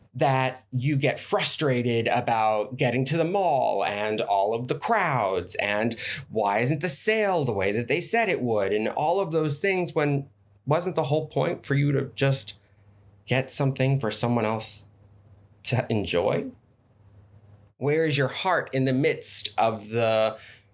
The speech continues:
getting stuff for someone else? You know, I have a friend who, who actually is so,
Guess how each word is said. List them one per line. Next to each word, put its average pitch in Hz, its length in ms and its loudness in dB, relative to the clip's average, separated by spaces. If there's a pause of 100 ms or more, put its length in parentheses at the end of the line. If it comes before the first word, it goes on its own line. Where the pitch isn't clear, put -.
(140)
getting 135 340 2
stuff - 420 -2
for 98 120 -2
someone 95 420 0
else? - 540 -6 (1800)
You 131 60 -2
know, 143 80 2
I 143 60 2
have 147 140 0
a 139 40 -4
friend 139 280 0
who, 120 380 0
who 117 200 -2
actually 117 800 0
is 110 220 2
so, 123 640 0